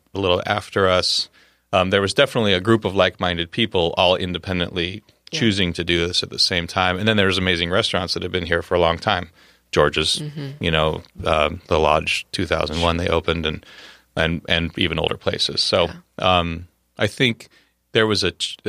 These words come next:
Speaker 1: I think what we were part of, there was a shift where you realized you didn't have to necessarily go to La Jolla or
Speaker 2: Mm-hmm.
Speaker 1: downtown or to a hotel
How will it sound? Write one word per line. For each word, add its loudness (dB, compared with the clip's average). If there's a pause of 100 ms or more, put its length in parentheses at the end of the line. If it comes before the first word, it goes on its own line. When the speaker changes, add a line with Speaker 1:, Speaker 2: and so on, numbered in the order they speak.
(140)
Speaker 1:
I -4
think -2
what 2
we 4
were 4
part 2
of, 0
there 2
was -2
a 0
shift 0
where 0
you 0
realized 4
you -2
didn't 0
have -2
to -10
necessarily -2
go 0
to -2
La -2
Jolla 0 (100)
or -2
Speaker 2:
Mm-hmm. -10
Speaker 1:
downtown -2
or -2
to 0
a 0
hotel -2